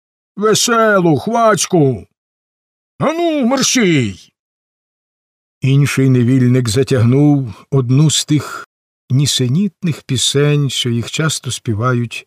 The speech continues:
раби. Пан Тхора зловить сказав: «Нумо, гей!», а тоді зареготав: «Чи ти місяця видав?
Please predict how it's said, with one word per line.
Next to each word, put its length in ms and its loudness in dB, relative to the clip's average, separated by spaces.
раби. 800 -4
Пан 420 0
Тхора 680 -2
зловить 480 -2
сказав: 960 -2
«Нумо, 840 -2
гей!», 640 -2
а 120 -2
тоді 480 0
зареготав: 1160 0
«Чи 220 -2
ти 180 -2
місяця 680 0
видав? 540 2